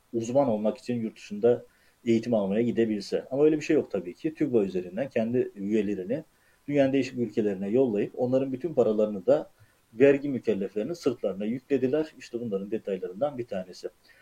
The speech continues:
Evet, gündemdeki diğer bir başlığımız Metropol'ün Ekim ayı araştırması. Ekim ayı bitti malum.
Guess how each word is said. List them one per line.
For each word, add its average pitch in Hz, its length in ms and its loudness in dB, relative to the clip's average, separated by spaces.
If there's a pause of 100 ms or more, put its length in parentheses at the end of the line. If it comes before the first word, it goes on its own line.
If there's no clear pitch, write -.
(240)
Evet, 190 200 6
gündemdeki 190 500 0
diğer 185 240 8
bir 170 140 6
başlığımız 170 720 2
Metropol'ün 156 640 0
Ekim 139 300 0
ayı 143 200 6
araştırması. 123 840 2 (220)
Ekim 117 240 -4
ayı 117 180 2
bitti 117 240 -6
malum. 101 320 -4